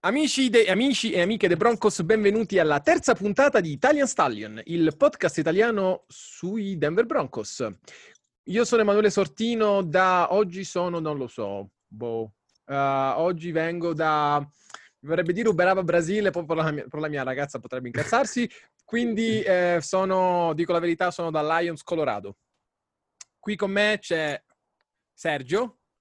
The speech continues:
Speaker 2: Ciao ragazzi, sono sempre Sergio senza cognome. <laughs>
Speaker 1: Se-, sempre Sergio. Tanto poi te l'aggiungo, lo faccio in post-production.
Speaker 2: Eh, sono Sergio Morone. A quanto, a quanto ho capito oggi ci prendiamo un po' più sul serio, quindi io vengo da Catania, Sicilia,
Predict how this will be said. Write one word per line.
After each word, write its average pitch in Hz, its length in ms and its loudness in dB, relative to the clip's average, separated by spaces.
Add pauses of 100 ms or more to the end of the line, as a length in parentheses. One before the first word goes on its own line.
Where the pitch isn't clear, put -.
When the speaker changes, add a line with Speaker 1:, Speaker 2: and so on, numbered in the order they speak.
(880)
Speaker 2:
Ciao 127 220 0
ragazzi, 123 580 -2
sono 135 200 -6
sempre 143 280 -6
Sergio 147 360 2
senza 143 240 -8
cognome. 151 540 -4
<laughs> - 640 0
Speaker 1:
Se-, - 260 0
sempre 330 300 2
Sergio. - 300 -2
Tanto 330 300 0
poi 269 100 0
te 180 80 0
l'aggiungo, 143 580 -4 (220)
lo - 160 0
faccio 196 240 2
in 185 40 -4
post-production. 160 720 -4 (240)
Speaker 2:
Eh, 156 460 4
sono 160 160 4
Sergio 156 260 2
Morone. 220 460 -4 (400)
A 151 80 -2
quanto, 151 520 4
a 139 60 2
quanto 143 220 -2
ho - 40 -10
capito 147 300 6
oggi 127 320 2
ci 123 140 -8
prendiamo 131 280 2
un 131 80 -2
po' 131 120 -6
più 135 120 -10
sul 190 200 -6
serio, 175 400 0
quindi 127 400 -2
io 131 180 0
vengo 127 380 0
da 127 280 -4
Catania, 139 600 -6
Sicilia, 123 680 -6